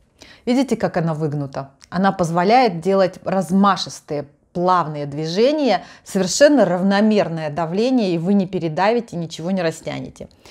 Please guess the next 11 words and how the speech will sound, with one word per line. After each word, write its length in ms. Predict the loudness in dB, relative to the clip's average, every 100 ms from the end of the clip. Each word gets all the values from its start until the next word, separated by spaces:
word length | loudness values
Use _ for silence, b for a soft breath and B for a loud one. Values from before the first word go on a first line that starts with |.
| B B B
Вот 420 | 4 4 4 4
этот 540 | 6 6 6 2 0
вот 260 | 2 2 0
выемка, 840 | -2 0 2 2 0 0 0 0 -2
вот, 440 | 0 0 0 -8 b b b _ B B B
вот 220 | 4 4
эта 180 | 4 4
выемка 720 | 4 2 2 0 0 0 0 -6 B B -4
позволяет 760 | -2 2 0 2 4 2 2
делать 400 | 0 2 2 0
массаж 520 | -8 -10 -2 0 0